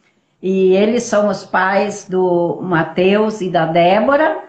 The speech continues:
E o Mateus, que já é casado com a Natália, e tem a Olivia, então, que é a nossa bisneta. E a Débora, nossa neta, tá, também já é casada com o Felipe e tá no Canadá fazendo doutorado.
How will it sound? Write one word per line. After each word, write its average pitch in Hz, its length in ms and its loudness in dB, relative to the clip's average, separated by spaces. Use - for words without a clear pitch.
E 196 120 -2
o 196 40 2
Mateus, 196 640 0
que 214 180 -6
já 175 140 2
é 175 120 2
casado 180 520 -2
com 190 80 -4
a 175 80 2
Natália, 175 640 -2
e 247 100 -8
tem 220 240 -4
a 220 80 2
Olivia, 220 640 0
então, 202 380 -2
que 202 100 -6
é 208 60 2
a 208 40 0
nossa 202 300 -4
bisneta. 208 800 -4
E 180 120 -2
a 175 100 2
Débora, 247 720 2
nossa 190 360 -2
neta, 196 460 0
tá, 202 280 0
também 190 380 -2
já 226 120 0
é 190 80 0
casada 170 720 -2
com 196 160 -8
o - 20 -8
Felipe 214 800 -6
e 220 80 -10
tá 208 280 -2
no 226 100 0
Canadá 196 840 0
fazendo 214 640 -2
doutorado. 196 800 -2